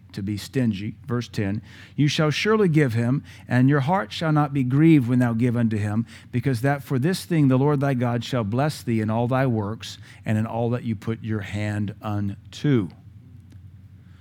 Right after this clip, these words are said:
For the poor shall never cease out of the land."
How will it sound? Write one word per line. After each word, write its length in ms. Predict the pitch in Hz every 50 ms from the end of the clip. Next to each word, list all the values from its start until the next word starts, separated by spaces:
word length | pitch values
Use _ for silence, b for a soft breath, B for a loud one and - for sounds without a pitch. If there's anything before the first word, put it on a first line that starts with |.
| b b b
For 240 | - - - 135 127
the 100 | 123 131
poor 680 | 120 - - - 220 233 208 160 135 131 135 143 - -
shall 260 | - - - 147 123 123
never 320 | 123 131 135 135 127 131
cease 760 | 120 - - - - 180 160 127 110 107 110 - - - - - -
out 300 | 113 113 113 117 123 123 -
of 240 | 120 113 107 107
the 140 | 110 117 113
land." 600 | 117 120 123 120 113 104 90 82 73 73 80 -